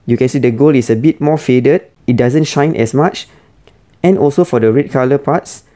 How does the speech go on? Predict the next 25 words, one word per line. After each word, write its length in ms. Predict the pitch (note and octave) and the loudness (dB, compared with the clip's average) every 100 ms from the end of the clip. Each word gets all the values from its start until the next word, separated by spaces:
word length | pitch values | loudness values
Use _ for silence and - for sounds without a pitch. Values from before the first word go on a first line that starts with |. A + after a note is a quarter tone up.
| _ _ - | _ _ -2
only 360 | C#3+ G3+ G#3+ | 2 2 2
the 140 | F3+ A#2 | 2 0
torso 400 | - C3+ C3+ D#3+ | 0 -2 0 0
area 300 | C3 B2+ D#3 | 2 2 2
is 180 | A#2+ - | 0 -2
kind 220 | F#3+ D3 | -2 -2
of 100 | A2 | 0
shiny, 440 | A#2+ A#2+ C3 G3 - - _ - | 0 0 0 -2 -4 -20 _ -4
but 120 | B2+ | -2
for 140 | C3 | 0
the 80 | B2+ | 2
rest 220 | F#3+ A3 | 2 0
of 100 | D3+ | 0
the 100 | B2+ | 0
figure, 580 | A#2+ - D3 D3+ B2+ F#2+ _ _ _ - | 0 0 0 2 2 0 _ _ _ -2
it's 160 | B2+ | 0
really 180 | D3+ G3 | 0 2
kind 140 | F#3+ | 2
of 120 | A#2+ G2 | 0 0
matte. 420 | G#2 A2 - - _ _ _ _ _ _ _ _ _ _ _ _ _ _ _ _ _ | 0 0 -2 -10 _ _ _ _ _ _ _ _ _ _ _ _ _ _ _ _ _
And 160 | G3 G3 | 0 2
also 220 | E3+ F#3+ | 2 0
for 140 | D3 | 0
the 120 | B2+ | 0
bootleg, 420 | B2 C#3 D3+ D#3+ | 0 0 0 0